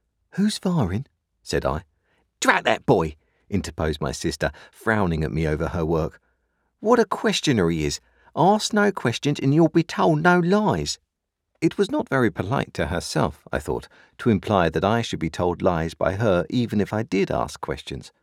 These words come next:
But she never was polite, unless there was company. At this point, Joe greatly augmented my curiosity by taking the utmost pains to open his mouth very wide and to put it into the form of a word that looked to me like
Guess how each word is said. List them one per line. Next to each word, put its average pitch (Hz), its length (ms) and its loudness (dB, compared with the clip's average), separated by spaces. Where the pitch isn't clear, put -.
But - 160 2
she 123 120 0
never 71 240 0
was 64 220 -4
polite, - 380 -6
unless 85 300 2
there 76 100 -6
was 76 140 -4
company. 78 480 -8
At - 120 0
this 226 140 2
point, 78 280 -2
Joe 135 240 4
greatly 135 520 2
augmented 90 640 0
my 76 140 -2
curiosity 82 640 -4
by 101 140 0
taking 107 380 -4
the 107 200 0
utmost 87 560 -4
pains 76 360 -4
to 101 120 0
open 107 300 0
his 92 200 -4
mouth 82 280 2
very 123 360 2
wide 76 400 0
and 95 160 -2
to - 80 -6
put - 260 -2
it 135 160 -4
into 92 220 -2
the 85 120 -2
form 95 360 0
of 85 120 -4
a 90 40 0
word 104 420 2
that 131 160 4
looked - 380 -2
to - 100 -2
me 87 280 2
like 82 320 0